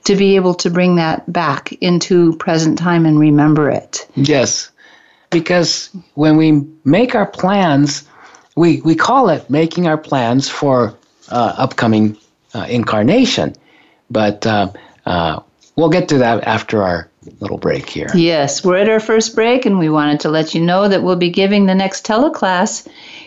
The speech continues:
Speaker 1: in our ongoing teleclass series, You Might Be More Psychic Than You Think, on Saturday, April twenty-fifth, from ten A M to twelve P M Pacific Time.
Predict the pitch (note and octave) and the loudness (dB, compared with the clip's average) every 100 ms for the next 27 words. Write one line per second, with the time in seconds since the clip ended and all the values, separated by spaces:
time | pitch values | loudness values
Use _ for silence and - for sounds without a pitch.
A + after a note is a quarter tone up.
0 | - F#3+ F3+ F3 F#3 G3 A3 G#3 F#3+ F#3+ | -4 0 0 0 0 2 4 4 4 2
1 | F#3+ - F#3+ G3 - F3 F3 - A#3+ A#3 | 0 0 0 0 -2 -2 -2 -2 2 4
2 | F3+ F3+ F3 E3+ D#3+ C3+ C3+ C#3+ D#3 F3+ | 4 2 0 2 2 2 2 2 2 2
3 | - - C3 F3 - C#3+ D3+ D#3 D#3 G#3+ | 0 -2 -2 -6 -2 2 4 2 0 0
4 | F4 - - - - - E3 E3+ E3 - | 0 -2 -16 -20 -20 -10 -2 0 0 0
5 | F#3+ F#3 G#3 G#3 G#3+ - E3+ E3+ E3+ E3 | -2 0 2 2 2 2 -2 0 -2 -2
6 | - E3 D#3 C#3+ - C#3 - - - E3 | -2 -2 0 -2 0 -2 -2 -6 -4 0
7 | D#3 - D#3+ E3+ E3+ E3+ E3 D#3 - F3+ | 0 0 0 2 2 0 0 -2 -2 0
8 | F3 F3 F3 F3 - _ - _ _ - | 2 0 0 -4 -4 _ -20 _ _ -4
9 | G#3 G3+ G#3+ A3 A#3 A#3 - - - _ | 0 2 2 4 4 2 -4 -20 -20 _
10 | _ - G3 - A3 - A#3+ A#3+ _ - | _ -2 -2 0 -2 0 -2 -4 _ -2
11 | G#3 F#3 C3 A2+ | 0 2 0 -2